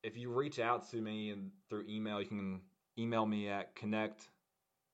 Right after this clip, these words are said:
at risen life fellowship dot com. I can just give you some materials, um, to help you out, point you in the right direction.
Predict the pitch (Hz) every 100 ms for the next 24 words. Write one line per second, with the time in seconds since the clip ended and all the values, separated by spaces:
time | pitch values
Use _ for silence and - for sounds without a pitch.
0 | _ _ _ 107 104 95 110 107 104 101
1 | 98 104 101 98 - 95 90 95 92 -
2 | 98 98 95 92 _ _ _ _ _ _
3 | _ _ _ _ - 147 190 170 117 147
4 | 139 143 131 117 113 107 120 120 123 127
5 | 127 - - _ - 107 107 104 95 92
6 | - - 101 110 104 101 98 107 113 -
7 | _ _ _ _ _ _ _ - - -
8 | 107 104 101 95 95 95 92 92 92 90
9 | -